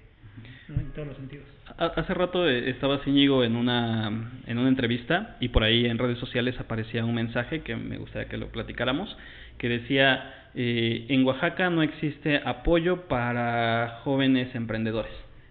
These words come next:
Speaker 2: ¿no? Eh, y para mí eso como que es un mensaje
Speaker 1: Claro, qué duro.
Speaker 2: Sí, que, que, que va más allá, o sea, qué bueno que existieran esos apoyos, pero creo que me gustaría escuchar qué opinas de ese mensaje,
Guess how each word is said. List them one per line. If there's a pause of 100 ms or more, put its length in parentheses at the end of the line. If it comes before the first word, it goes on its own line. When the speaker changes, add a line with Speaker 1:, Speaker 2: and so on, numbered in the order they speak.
(120)
Speaker 2:
¿no?
Eh,
y
para
mí
eso
como
que
es
un
mensaje
Speaker 1:
Claro, (140)
qué
duro. (180)
Speaker 2:
Sí,
que,
que,
que (180)
va
más
allá,
o
sea,
qué
bueno
que
existieran
esos
apoyos, (500)
pero
creo
que (480)
me
gustaría
escuchar
qué
opinas
de
ese
mensaje,